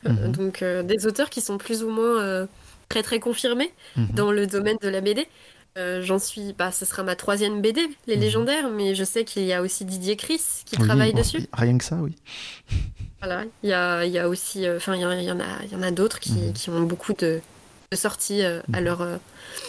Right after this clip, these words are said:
Speaker 2: euh, dans leur, dans leur liste de B D. Donc, euh, voilà. C'est varié et c'est chouette.
Speaker 1: D'accord. Eh ben, c'est une super expérience, en tout cas.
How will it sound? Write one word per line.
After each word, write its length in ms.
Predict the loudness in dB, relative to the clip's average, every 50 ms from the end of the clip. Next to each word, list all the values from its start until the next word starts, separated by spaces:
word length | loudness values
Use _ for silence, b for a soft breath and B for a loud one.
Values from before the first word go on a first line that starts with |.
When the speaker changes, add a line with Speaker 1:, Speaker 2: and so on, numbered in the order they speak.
| B B B B B -12 -10 -8 -4 0
Speaker 2:
euh, 480 | 0 2 2 2 2 0 0 0 -2
dans 200 | 0 2 4 4
leur, 300 | 4 4 2 2 0 2
dans 140 | 2 2 2
leur 160 | 2 2 2
liste 280 | 2 2 2 2 2 0
de 220 | -4 -2 0 0 2
B 0 |
D. 140 | 2 2 2
Donc, 260 | 2 0 -2 -4 -6
euh, 180 | -6 -6 -6 -8 -10 -14 -20 -8 -4
voilà. 240 | -2 -2 -2 -2 -6 -10 -16 -14 -6
C'est 240 | -4 -2 0 2 2
varié 440 | 4 4 4 4 4 4 4 4 4
et 40 | 4
c'est 180 | 4 2 2 2
chouette. 340 | 2 0 0 0 -2 -6 -6 -12 -20 -20 _ -14
Speaker 1:
D'accord. 380 | -12 -12 -10 -12 -14 -16 -20 -14 _
Eh 40 | -6
ben, 80 | -6 -6
c'est 140 | -6 -6 -14 -20
une 80 | -20 -20 _ _ _ -16
super 240 | -2 2 2 2 2
expérience, 420 | 0 -2 0 2 2 0 -2 -2
en 40 | -4
tout 80 | -4
cas. 120 | -4 -4